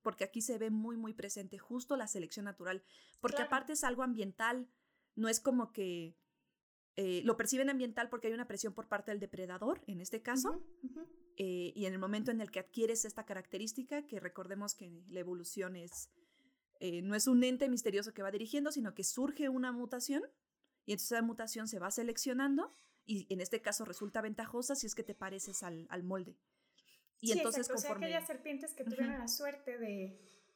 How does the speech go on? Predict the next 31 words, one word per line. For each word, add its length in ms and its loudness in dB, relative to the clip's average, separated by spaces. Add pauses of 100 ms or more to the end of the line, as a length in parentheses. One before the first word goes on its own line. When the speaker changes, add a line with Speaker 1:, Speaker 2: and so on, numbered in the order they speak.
(120)
Speaker 2:
nacer 600 4
con 180 -2
los 180 -6
colores 720 -4
similares 720 -2
a, 540 -4
a 60 -4
las 200 -6
coralillos, 680 -4
tuvieron 360 4
Speaker 1:
Ujú. 80 -2
Speaker 2:
la 80 -6
suerte, 720 -6
exacto, 380 -20 (460)
¿no? 280 -4
De 440 -4 (140)
no 180 6
ser 160 0
depredadas 640 -4
y 40 -8
fueron 220 -4
las 140 -6
que 100 -18
continuaron 640 -6 (840)
Speaker 1:
No 240 10
sé 140 2
hasta 220 0
qué 100 2
Speaker 2:
teniendo 220 2
Speaker 1:
grado, 180 2 (180)
Speaker 2:
descendencia. 140 -6